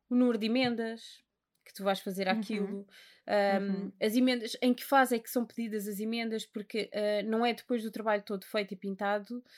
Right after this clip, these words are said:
Speaker 1: que tu vais pedir uma emenda, ahm, ou quer dizer, porque acho que é pouco produtivo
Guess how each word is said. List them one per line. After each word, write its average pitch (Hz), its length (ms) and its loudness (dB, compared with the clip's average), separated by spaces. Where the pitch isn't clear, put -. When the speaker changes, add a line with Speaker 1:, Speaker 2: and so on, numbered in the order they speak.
Speaker 1:
que - 80 -20
tu 233 80 -6
vais 247 180 4
pedir 247 200 -2
uma 247 140 4
emenda, 240 500 0
ahm, 196 440 0
ou 185 100 -4
quer 254 180 6
dizer, 196 200 0
porque - 240 -2
acho - 220 0
que 277 80 4
é 254 40 4
pouco 277 280 2
produtivo 269 840 2